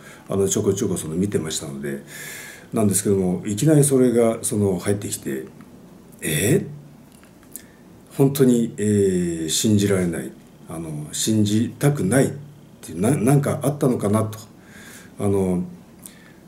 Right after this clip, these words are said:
疲れてたのかなと。あの、やっぱりその人間の体ですね。体を壊すと、やっぱりその気分もどんどんどんどん落ちていきますので、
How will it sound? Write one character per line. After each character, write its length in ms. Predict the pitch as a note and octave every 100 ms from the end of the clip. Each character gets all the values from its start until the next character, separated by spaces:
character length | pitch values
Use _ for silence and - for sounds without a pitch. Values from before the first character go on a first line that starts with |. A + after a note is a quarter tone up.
| -
疲 240 | - A#2
れ 100 | G#2
て 120 | -
た 120 | -
の 80 | F2
か 140 | E2+ E2+
な 140 | G2+
と。 200 | G3+ - - - - -
あ 100 | G2
の、 300 | F2 E2 D#2+ D#2+ - - - - - -
や 80 |
っ 40 | G#2+
ぱ 80 | B2+
り 60 |
そ 100 | -
の 260 | F2+ E2+ D#2+ - -
人 220 | F#2+ A2+
間 280 | A#2+ A2+ A#2 A#2 - - - -
の 220 | G#2+ A2
体 420 | - A#2 B2 A#2+
で 80 | G#2+
す 100 | G2+
ね。 260 | E2+ F2 E2+
体 400 | A#2 B2 C3+ C3
を 180 | C#3 -
壊 200 | - C3+
す 100 | -
と、 300 | - F#2 D2+ - -
や 80 | G2
っ 40 |
ぱ 120 | G2+ F#2+
り 40 |
そ 120 | F2
の 160 | E2+ E2+ - - - - - - -
気 180 | - -
分 400 | C#3+ C3 G#2 F#2 -
も 220 | G2 E2+
ど 200 | - D3
ん 120 | F3+
ど 100 | A2
ん 80 | F2
ど 100 | C3
ん 100 | D#3
ど 80 | G#2+
ん 120 | F#2+
落 140 | G#2
ち 20 | -
て 60 |
い 60 | F2
き 100 | E2
ま 100 | D#2+
す 120 | D#2
の 140 | C#2+ C2
で、 160 | B1+